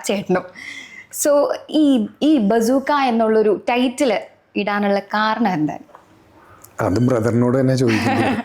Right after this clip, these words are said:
Speaker 1: <laughs>
Speaker 2: കാര്യം, ആ, ബസൂക്ക ടൈറ്റിൽ ആ പടത്തിന്
Speaker 1: ഉം.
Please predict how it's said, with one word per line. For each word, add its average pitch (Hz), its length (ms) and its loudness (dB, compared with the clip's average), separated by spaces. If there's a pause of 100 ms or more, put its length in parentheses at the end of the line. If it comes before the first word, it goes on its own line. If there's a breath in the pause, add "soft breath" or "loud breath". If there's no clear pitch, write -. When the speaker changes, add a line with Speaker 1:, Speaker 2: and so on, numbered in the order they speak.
(140)
Speaker 1:
<laughs> - 200 -10
Speaker 2:
കാര്യം, 113 400 0 (180)
ആ, 113 40 -2 (680)
ബസൂക്ക 104 500 -2 (540)
ടൈറ്റിൽ 135 640 0 (160)
ആ 139 80 0
പടത്തിന് 139 720 -2 (180)
Speaker 1:
ഉം. 180 220 -8